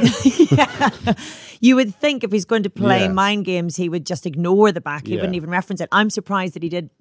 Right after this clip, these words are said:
Speaker 2: say it at all,
Speaker 1: Mm.
Speaker 2: you know, because that makes the others, um, sense vulnerability, whereas you want them to think, especially the way that Ineos
Speaker 1: Mm.
Speaker 2: Grenadiers have been riding this, you want the others to think now they're unbeatable, you know, and have them on the back foot, which they, which they are really, but yeah, I, I,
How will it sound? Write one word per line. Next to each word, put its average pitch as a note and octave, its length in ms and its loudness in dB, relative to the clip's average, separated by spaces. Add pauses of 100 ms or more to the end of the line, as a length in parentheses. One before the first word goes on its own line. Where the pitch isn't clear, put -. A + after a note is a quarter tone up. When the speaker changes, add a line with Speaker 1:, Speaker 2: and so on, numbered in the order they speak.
Speaker 2:
say G3 340 -2
it A#2 240 -6
at D3+ 180 -8
all, E3+ 260 -6
Speaker 1:
Mm. C3 100 -10
Speaker 2:
you D#3 60 -10
know, E3 80 -8
because F3 240 -6
that F3 280 -2
makes F3 400 -8
the E3+ 140 -6
others, D#3+ 400 -4 (580)
um, E3+ 220 2
sense G#3 500 -2
vulnerability, D3+ 640 -6
whereas E3 340 -2
you E3+ 80 -6
want F3+ 240 -2
them E3 120 -10
to E3+ 100 -10
think, E3+ 240 -8
especially A#3 340 -2
the G3+ 60 0
way F3 120 0
that E3 100 -2
Ineos E3+ 260 -6
Speaker 1:
Mm. - 160 -16
Speaker 2:
Grenadiers E3 420 -4
have D3+ 80 -10
been D#3 140 -10
riding E3+ 300 -2
this, C#3+ 180 -10
you E3+ 80 -6
want G#3 160 0
the G3 100 -4
others F3+ 260 -2
to F3 60 -14
think E3+ 220 -10
now E3+ 160 -6
they're E3 200 -4
unbeatable, D#3 760 -4
you D#3 80 -10
know, E3 140 -6
and F3 100 -4
have E3+ 120 -4
them D#3+ 100 -10
on D#3 60 -10
the D3 60 -10
back E3+ 220 -4
foot, G2 340 -18
which F3+ 220 -8
they, F3 180 -4
which D#3 300 -12
they E3 280 -6
are E3 320 0
really, E3+ 380 4
but D3 280 -8 (480)
yeah, E3+ 120 -6
I, F#3 140 -2 (100)
I, E3+ 200 -8